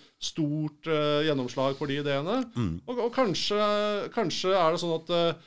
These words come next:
Speaker 1: med høyere kunnskapsnivå, med flere utdannede mennesker, med, med, med flere informasjonskanaler enn vi hadde før,
Speaker 2: Mm.
Speaker 1: så er kanskje tiden blitt mer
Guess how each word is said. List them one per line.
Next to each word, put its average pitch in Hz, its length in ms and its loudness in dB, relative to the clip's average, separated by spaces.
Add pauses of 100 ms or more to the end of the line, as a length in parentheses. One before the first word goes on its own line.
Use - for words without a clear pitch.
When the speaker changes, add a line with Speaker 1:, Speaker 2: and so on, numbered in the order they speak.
(360)
Speaker 1:
med 170 160 2
høyere 160 460 2
kunnskapsnivå, 156 1080 0
med 170 140 0
flere 151 480 0
utdannede 147 420 -2
mennesker, 165 720 -2
med, 175 260 -2
med, 165 200 -2
med 147 260 0
flere 147 380 0
informasjonskanaler 143 1200 -4 (120)
enn 131 140 -2
vi 156 80 -2
hadde 160 240 -2
før, 285 300 0 (160)
Speaker 2:
Mm. 131 180 4
Speaker 1:
så 175 80 0 (120)
er 190 40 -2
kanskje 165 960 2
tiden 156 500 -2
blitt 151 200 -4
mer 131 200 -2